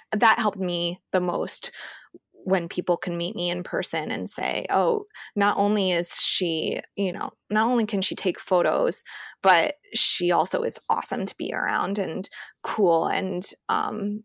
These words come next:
she knows what she's talking about." And yeah, networking for sure.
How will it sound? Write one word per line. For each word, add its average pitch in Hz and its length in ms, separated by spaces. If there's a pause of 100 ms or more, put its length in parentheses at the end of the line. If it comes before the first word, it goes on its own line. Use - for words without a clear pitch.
she 202 220
knows 170 280
what 165 120
she's 185 160
talking 175 420
about." - 300 (160)
And 175 440 (840)
yeah, 185 280
networking 202 720 (180)
for - 180
sure. - 380